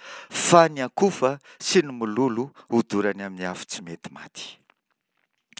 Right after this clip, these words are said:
Jesosy no manao batisa amin'ny fanahy masina. Ilay avy ao aoriako izy no mahery noho izaho, ka tsy mendrika hamanokapana. Izy no hanao batisa anareo amin'ny fanahy masina.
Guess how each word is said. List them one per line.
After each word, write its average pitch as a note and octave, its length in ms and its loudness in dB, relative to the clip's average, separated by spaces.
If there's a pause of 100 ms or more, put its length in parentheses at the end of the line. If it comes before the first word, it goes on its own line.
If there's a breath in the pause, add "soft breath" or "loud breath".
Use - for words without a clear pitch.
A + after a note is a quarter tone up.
(260 loud breath)
Jesosy C3+ 540 6
no A2 60 -8
manao G2 280 -4
batisa G2 400 -8
amin'ny F2+ 120 -16
fanahy F2+ 260 -8
masina. F#2+ 360 -8
Ilay G#2+ 200 4
avy G#2 240 2
ao G2+ 100 4
aoriako A2+ 400 -2
izy - 300 -10 (1000 loud breath)
no G#2+ 100 2
mahery G2 380 4
noho G2 160 -2
izaho, G2 240 0
ka G2 200 0
tsy - 220 -4
mendrika G2 380 0
hamanokapana. F2+ 760 0
Izy F3+ 420 6
no A#2+ 100 6
hanao A2 160 6
batisa - 480 -4
anareo F2+ 380 -6
amin'ny D#2+ 100 -16
fanahy - 320 -10
masina. - 360 -14